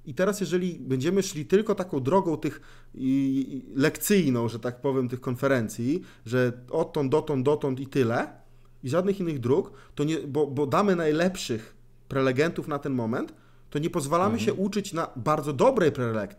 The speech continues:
Speaker 1: na bardzo dobrej konferencji, jaką jest bodajże I Love Death na przykład.
Speaker 2: Tak.
Speaker 1: Nie dajemy się uczyć for-, sz-, w tego, jak się wypowiadać tym młodszym programistom.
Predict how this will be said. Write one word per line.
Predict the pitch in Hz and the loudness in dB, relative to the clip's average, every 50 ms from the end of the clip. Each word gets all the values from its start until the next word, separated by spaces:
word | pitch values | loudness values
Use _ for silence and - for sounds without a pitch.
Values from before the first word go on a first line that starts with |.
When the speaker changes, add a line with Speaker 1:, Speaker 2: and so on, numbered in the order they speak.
| - - | -12 -8
Speaker 1:
na | 120 117 | -6 -4
bardzo | 113 135 127 123 120 | -4 -4 -4 -4 0
dobrej | 120 185 233 233 220 - | 2 2 4 4 4 2
konferencji, | 156 131 - - 117 113 110 107 - - 120 117 - - - - - | 2 -2 -2 -2 -2 -2 -4 -4 -6 -8 -8 -8 -8 -10 -18 -8 -2
jaką | 135 135 131 139 139 | -2 -2 0 2 2
jest | 131 147 135 123 | 4 4 2 2
bodajże | 110 131 120 135 139 151 123 127 135 - 131 143 | 0 0 2 2 2 2 2 0 0 0 0 0
I | |
Love | 143 143 127 110 | 0 0 0 -2
Death | 107 110 98 - | -4 -6 -6 -6
na | 104 | -10
przykład. | - - 101 - 113 127 202 - - - - - - - - - - - - - | -12 -12 -12 -6 -4 -4 -4 -4 -6 -14 -20 -20 -20 -20 -20 -20 -20 -20 -16 -10
Speaker 2:
Tak. | - 98 90 - - - | -10 -10 -10 -10 -8 -4
Speaker 1:
Nie | 143 151 | -4 0
dajemy | 127 156 156 165 180 196 214 233 | 0 2 2 2 2 2 2 0
się | - - - | 0 -2 -4
uczyć | - - 185 190 196 214 202 - - - - - - - - - - - - - | -2 -2 -2 -2 -2 -2 -4 -4 -12 -16 -20 -20 -20 -20 -20 -20 -20 -20 -20 -20
for-, | - - 175 180 185 185 - | -6 0 2 2 2 0 -2
sz-, | - - - - - - - - _ | -8 -10 -10 -12 -14 -20 -20 -20 _
w | - - - - | -20 -20 -20 -6
tego, | - 190 190 190 202 190 - - - - | -6 -4 2 2 2 2 0 -8 -12 -6
jak | 127 156 208 240 240 | 0 2 2 2 2
się | - - 226 | -2 -4 -2
wypowiadać | 214 233 - 233 208 180 214 202 185 214 214 - | -2 -2 -2 -2 0 2 0 0 0 0 -2 -4
tym | - - 220 226 214 202 | -6 -6 -4 -4 -2 0
młodszym | 190 214 294 403 392 - - 156 127 | 0 2 2 0 0 0 -2 -4 -4
programistom. | 113 117 113 107 113 113 107 104 98 - - 95 - | -2 -4 -4 -2 -2 -2 -2 -4 -6 -8 -10 -12 -14